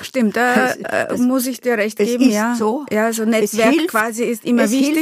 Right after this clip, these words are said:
Speaker 2: hilft,
Speaker 1: aber
Speaker 2: es hilft in einer Art und ich bin froh, wenn ich, wie, jetzt hat's mir mein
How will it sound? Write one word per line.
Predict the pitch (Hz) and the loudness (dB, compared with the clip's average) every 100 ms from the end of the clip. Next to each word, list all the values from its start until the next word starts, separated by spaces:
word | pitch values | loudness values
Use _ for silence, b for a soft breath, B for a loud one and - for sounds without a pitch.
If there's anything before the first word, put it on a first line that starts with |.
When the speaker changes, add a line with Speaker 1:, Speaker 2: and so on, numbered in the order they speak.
| 302 | -2
Speaker 2:
hilft, | - | -2
Speaker 1:
aber | 233 254 | 0 0
Speaker 2:
es | 247 | 0
hilft | 269 262 - | -2 -2 -2
in | 240 | -2
einer | 156 214 196 - | 0 -2 -2 0
Art | 185 202 _ - | 0 0 _ -4
und | 202 208 | -2 -2
ich | - | -4
bin | 220 220 | -4 -4
froh, | - 190 240 233 | -4 0 0 0
wenn | 202 214 220 | -2 -2 -2
ich, | 214 196 | -4 -4
wie, | 208 | -4
jetzt | 185 214 | -4 -8
hat's | 202 - | -10 -4
mir | 214 | -2
mein | 214 202 | 0 0